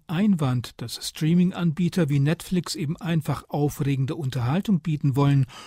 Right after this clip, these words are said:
und nicht trockene Information, begegnet Kleiner historisch.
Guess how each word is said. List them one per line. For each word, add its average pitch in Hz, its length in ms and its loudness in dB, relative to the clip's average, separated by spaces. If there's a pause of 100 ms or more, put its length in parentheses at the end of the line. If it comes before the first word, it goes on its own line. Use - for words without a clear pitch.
(120)
und - 280 -2
nicht 185 380 0
trockene 160 380 0
Information, 151 960 2
begegnet 180 520 -2
Kleiner 135 480 0
historisch. 123 840 -4